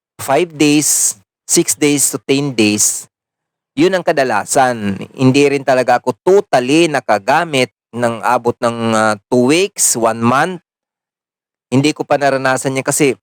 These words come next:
three days pa lang ubos na kasi mga tinapay namin. Okay?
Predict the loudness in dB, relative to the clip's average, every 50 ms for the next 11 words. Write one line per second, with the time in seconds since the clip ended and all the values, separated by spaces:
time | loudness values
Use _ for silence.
0 | _ _ _ _ _ _ _ _ _ 0 0 0 0 0 -2 -2 0 0 0 0
1 | 0 0 -2 -2 -2 -2 -2 -2 -4 -2 -2 -2 -2 -2 -2 -2 -4 -4 -2 -2
2 | -2 0 0 -2 0 0 0 0 0 -2 -2 -2 -2 -4 -6 -6 -6 -10 -14 -18
3 | -18 _ _ _ _ _ _ _ -12 -4 -2 0 0 0